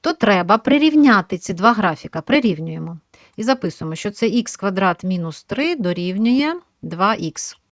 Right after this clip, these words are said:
Тоді переносимо все в одну сторону, ікс квадрат мінус два ікс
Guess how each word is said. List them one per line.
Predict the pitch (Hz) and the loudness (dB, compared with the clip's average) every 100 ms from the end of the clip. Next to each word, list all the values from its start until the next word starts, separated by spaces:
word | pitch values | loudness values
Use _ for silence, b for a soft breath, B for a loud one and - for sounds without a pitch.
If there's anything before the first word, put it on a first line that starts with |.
| - | -4
Тоді | 349 277 226 220 214 | -2 2 4 4 4
переносимо | 240 262 294 - 262 | 4 6 4 4 2
все | 233 - | 2 0
в | 220 | 0
одну | 208 202 | 0 -4
сторону, | - 214 196 185 | -4 -2 0 -2
ікс | 165 - | -4 -8
квадрат | - 196 185 202 185 | -6 -4 2 2 2
мінус | 180 185 175 165 | -2 -4 -4 -6
два | 160 175 | -6 -4
ікс | 175 180 175 - - | -4 -4 -8 -10 -14